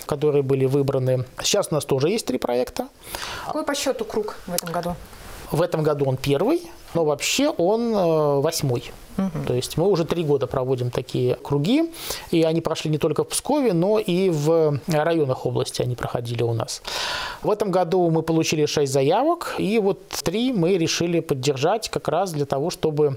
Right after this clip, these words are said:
Speaker 1: в течение вот этого месяца, да, до двадцать седьмого числа, можно было принять участие и поддержать, и проголосовать, э, теми небольшими суммами, либо большими суммами, которые можно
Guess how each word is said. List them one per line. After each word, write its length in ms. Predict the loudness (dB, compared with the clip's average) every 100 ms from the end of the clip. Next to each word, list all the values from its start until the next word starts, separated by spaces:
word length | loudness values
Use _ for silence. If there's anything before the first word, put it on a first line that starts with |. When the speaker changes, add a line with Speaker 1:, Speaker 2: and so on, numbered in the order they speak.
| -6
Speaker 1:
в 120 | -6
течение 480 | -2 0 2 4 4
вот 300 | 2 0 -2
этого 340 | 0 2 2 2
месяца, 680 | 2 2 0 0 2 2 4
да, 220 | 2 2
до 180 | 2 2
двадцать 420 | 2 0 0 -2
седьмого 400 | 0 2 2 2
числа, 460 | 0 2 2 4 4
можно 280 | 2 2
было 260 | 2 4 2
принять 460 | 2 2 2 0 -2
участие 480 | -2 -2 0 -2 0
и 280 | 0 0 -4 -10 -8 -8 -2
поддержать, 580 | -2 2 0 2 0 0
и 40 |
проголосовать, 920 | 0 2 2 2 2 0 0 0 0
э, 160 | 2 4
теми 240 | 4 4
небольшими 580 | 2 2 0 2 2 2
суммами, 480 | 2 0 2 2 2
либо 180 | 2 0
большими 440 | -2 -2 -2 -2
суммами, 400 | -2 0 2 0
которые 440 | 0 0 0 2 2
можно 360 | 2 2 -2